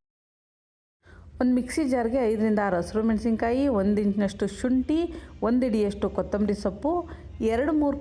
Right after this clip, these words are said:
ಕಾಳಿನಷ್ಟು ಇಂಗು, ಒಂದು ಹತ್ತು ಎಸ್ಳು ಕರಿಬೇವಿನ ಸೊಪ್ಪು ಹಾಕಿ ನೀರು ಹಾಕ್ದಂಗೆ ತರ್ತರಿಯಾಗಿ ಮಿಕ್ಸಿ ಮಾಡ್ಕೊತಿದ್ದೀನಿ. ಒಂದು ಪಾತ್ರೆನ ಕಾಯ್ಲಿಕ್ಕಿಟ್ಟು ಎರಡು ಬಟ್ಲಷ್ಟು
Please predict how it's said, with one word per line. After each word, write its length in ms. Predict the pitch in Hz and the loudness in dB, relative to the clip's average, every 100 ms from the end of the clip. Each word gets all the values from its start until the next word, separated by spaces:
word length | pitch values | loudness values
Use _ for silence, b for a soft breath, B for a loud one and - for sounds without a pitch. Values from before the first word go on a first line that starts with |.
| - | -2
ಕಾಳಿನಷ್ಟು 480 | 220 220 214 - 262 190 | 0 0 0 0 0 2
ಇಂಗು, 320 | 214 214 202 311 320 - B B B B - B B B B 254 | 4 4 2 -2 -4 -12 B B B B -20 B B B B 0
ಒಂದು 140 | 262 254 | 2 0
ಹತ್ತು 200 | 254 311 | 0 -2
ಎಸ್ಳು 200 | 294 302 302 | 0 -4 -2
ಕರಿಬೇವಿನ 420 | 220 208 220 208 220 | -2 2 2 2 0
ಸೊಪ್ಪು 200 | 208 214 | -2 -2
ಹಾಕಿ 220 | 214 349 302 214 | -2 0 2 4
ನೀರು 280 | 247 294 269 | 4 2 2
ಹಾಕ್ದಂಗೆ 580 | 220 - - 202 202 330 381 B B B B - | -2 -4 -4 -2 0 -2 -4 B B B B -4
ತರ್ತರಿಯಾಗಿ 720 | 277 277 285 262 240 233 240 320 240 | -2 0 -2 0 2 2 2 2 0
ಮಿಕ್ಸಿ 300 | - - 196 | 0 -2 0
ಮಾಡ್ಕೊತಿದ್ದೀನಿ. 680 | 180 - 170 175 165 180 294 381 - - - - - - B B B - 262 | 0 0 -2 0 0 2 0 -2 -8 -16 -20 -20 -20 -20 B B B -4 0
ಒಂದು 200 | 320 339 302 | 0 0 0
ಪಾತ್ರೆನ 380 | 247 254 247 240 202 | 0 0 0 0 0
ಕಾಯ್ಲಿಕ್ಕಿಟ್ಟು 600 | 196 208 202 214 202 330 285 190 196 | 0 0 -2 -6 -2 0 2 2 2
ಎರಡು 260 | 226 311 262 202 | 2 2 2 0
ಬಟ್ಲಷ್ಟು 500 | 202 196 190 - | 0 -4 -2 -2